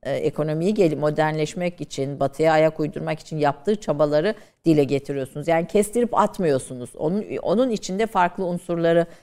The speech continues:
dile getiriyorsunuz. Nitekim Atatürk, Atatürk üzerine, e, kitaplarınız da bu çerçevede her yönüyle, her boyutuyla, e, ortaya koyuyor. Bu,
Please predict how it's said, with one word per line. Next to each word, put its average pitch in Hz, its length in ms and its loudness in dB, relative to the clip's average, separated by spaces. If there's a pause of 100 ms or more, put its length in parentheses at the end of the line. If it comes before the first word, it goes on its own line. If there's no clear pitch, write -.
(140)
dile 160 160 4
getiriyorsunuz. 165 680 -2
Nitekim 226 380 -2
Atatürk, 220 500 0 (100)
Atatürk 196 420 -4
üzerine, 139 640 -2
e, 131 380 -6
kitaplarınız 160 720 -2
da 190 160 0 (260)
bu 226 80 -2
çerçevede 170 720 2 (220)
her 277 240 8
yönüyle, 151 600 6
her 190 320 2
boyutuyla, 147 880 0
e, 160 520 0
ortaya 170 440 6
koyuyor. 165 500 -2
Bu, 208 280 -2